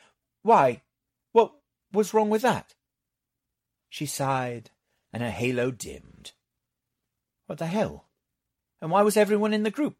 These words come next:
giving me pitying looks all of a sudden? "What? What is it?" I said. "Oh, you poor bastard," said Bridget. Jack shook his leafy head.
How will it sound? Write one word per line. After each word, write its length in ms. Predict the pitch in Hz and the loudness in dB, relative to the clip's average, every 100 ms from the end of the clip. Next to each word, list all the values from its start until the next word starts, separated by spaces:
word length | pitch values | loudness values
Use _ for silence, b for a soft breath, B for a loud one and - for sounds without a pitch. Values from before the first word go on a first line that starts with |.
| - | -8
giving 300 | 185 190 196 | -6 -4 -4
me 80 | 185 | -6
pitying 480 | - 226 226 240 240 | -4 -6 -4 -6 -8
looks 300 | 359 - 110 | -10 -10 -10
all 120 | 90 | -10
of 120 | 85 | -12
a 40 | |
sudden? 360 | - 87 82 82 _ _ _ _ _ _ _ _ _ _ _ | -12 -12 -12 -20 _ _ _ _ _ _ _ _ _ _ _
"What? 640 | 180 151 156 139 - - _ _ _ _ _ _ _ _ - | -18 -2 4 4 2 -10 _ _ _ _ _ _ _ _ -14
What 320 | 135 170 185 | -2 0 0
is 160 | 156 | -2
it?" 240 | 95 - _ _ _ _ | -6 -16 _ _ _ _
I 120 | - - | -20 -16
said. 340 | - - - _ _ _ _ _ _ _ _ _ _ _ _ _ | -16 -16 -20 _ _ _ _ _ _ _ _ _ _ _ _ _
"Oh, 480 | 156 151 127 104 113 | -2 -2 -4 -10 -16
you 240 | 110 120 - - | -18 -18 -18 -14
poor 380 | 165 165 139 127 | -6 -4 -4 -6
bastard," 800 | - 135 131 - - 170 180 _ _ _ _ _ _ _ | -8 -8 -8 -12 -14 -16 -18 _ _ _ _ _ _ _
said 300 | - 71 - | -12 -12 -12
Bridget. 480 | - - 67 71 _ _ _ _ _ _ _ _ _ | -20 -20 -20 -20 _ _ _ _ _ _ _ _ _
Jack 320 | 117 110 - | 4 4 2
shook 240 | - 110 - | -6 -8 -8
his 140 | 98 | -10
leafy 380 | 87 107 - 120 | -10 -10 -8 -10
head. 400 | 95 71 69 | -10 -14 -16